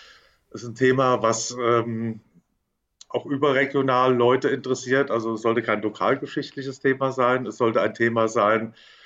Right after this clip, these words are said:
ähm, das möglichst noch nie, äh, präsentiert worden ist oder schon seit Jahrzehnten nicht mehr, äh, präsentiert wurde. Es sollte schon einen gewissen Bezug, äh, ja, zu dem Ausstellungsort haben.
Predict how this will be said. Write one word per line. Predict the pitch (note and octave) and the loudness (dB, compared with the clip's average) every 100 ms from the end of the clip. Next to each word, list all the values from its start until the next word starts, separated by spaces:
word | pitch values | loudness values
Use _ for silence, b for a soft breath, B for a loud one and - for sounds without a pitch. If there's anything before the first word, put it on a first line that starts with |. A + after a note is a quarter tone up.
| B B G#2+ | B B 0
ähm, | A2 A#2 A2 | 0 0 -4
das | A2 A2 - - | -2 -2 -4 -4
möglichst | A2+ A#2+ A#2 B2 A#2 - - - - - | 0 0 2 0 0 -6 -10 -10 -14 -20
noch | A#2+ A2+ A2+ | -6 -4 -4
nie, | A2 A#2+ D3 E3 | -4 -2 4 4
äh, | D#3 B2 C3+ C#3 C3+ C3 | 4 2 2 4 4 0
präsentiert | B2 B2 C3+ C#3 C3+ C#3+ C#3+ | -2 -2 0 -2 2 0 2
worden | C3 C3 B2+ | 4 4 2
ist | C3+ C#3 | 0 0
oder | A#2 A2 | 0 0
schon | G#2 A2+ A2+ | 2 0 2
seit | G#2+ G#2+ | 0 2
Jahrzehnten | G#2 - A#2+ D#3 C#3+ | -2 2 0 0 -8
nicht | C#3 - | -10 -6
mehr, | C#3+ C3+ C3+ C3+ A2+ | 0 2 4 2 2
äh, | B2+ B2+ B2+ B2 | 2 2 0 -2
präsentiert | - B2+ C3 B2+ C3 C3 C3 | -2 0 0 -2 -2 -2 2
wurde. | B2+ B2+ C3 B2+ B B B B B _ | 2 4 2 0 B B B B B _
Es | A#2 | -2
sollte | C3 B2 B2 A#2 | 2 4 4 0
schon | - B2 C3 | 0 0 2
einen | A#2+ A#2+ A2+ | 0 -2 -6
gewissen | A#2 B2+ B2+ A#2+ | 0 0 0 -4
Bezug, | A2+ - C#3 C#3 - - - | -6 -2 -2 -4 -12 -16 -8
äh, | A#2 A2+ A2+ A2+ - B B B B | 0 2 2 0 -8 B B B B
ja, | G2+ A2+ A#2 | 2 2 0
zu | A2 | -4
dem | G2 | 0
Ausstellungsort | G#2+ C#3+ - C#3+ D3 - C3 C#3+ C3 | 2 2 0 0 -2 -2 0 0 2
haben. | C3+ C3+ C#3+ | 2 2 -2